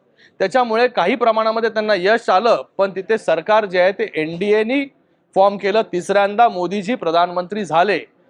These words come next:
म्हणजे मोदीजींवरचा विश्वास जो आहे तो अजून दृढ जो आहे तो लोकांचा झाला. म्हणून काही जागा कमी झाल्या असतील यांच्या फेक नरेटिव्हमुळे, पण ते फेक नरेटिव्हमुळे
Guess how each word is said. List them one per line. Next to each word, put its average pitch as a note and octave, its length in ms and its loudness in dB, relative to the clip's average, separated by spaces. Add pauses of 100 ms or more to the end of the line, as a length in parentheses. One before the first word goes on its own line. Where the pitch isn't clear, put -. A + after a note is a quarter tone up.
(140)
म्हणजे G3 220 0
मोदीजींवरचा G#3+ 800 -2
विश्वास G#3+ 460 0
जो F#3+ 120 -6
आहे G3 180 2
तो A3 140 -4
अजून A3 460 -2 (1300)
दृढ G#3+ 280 2
जो A3+ 120 2
आहे G#3+ 160 6
तो G#3+ 60 0
लोकांचा G#3+ 460 0
झाला. C#3+ 340 0 (580)
म्हणून B3 420 2 (380)
काही A#3 240 2
जागा B3 240 4
कमी B3 280 -2
झाल्या B3 260 4
असतील B3+ 240 0
यांच्या A#3+ 240 2
फेक B3 260 0
नरेटिव्हमुळे, A#3+ 720 0 (480)
पण G#3 120 0
ते G#3+ 120 0
फेक G#3+ 340 2
नरेटिव्हमुळे C4 680 2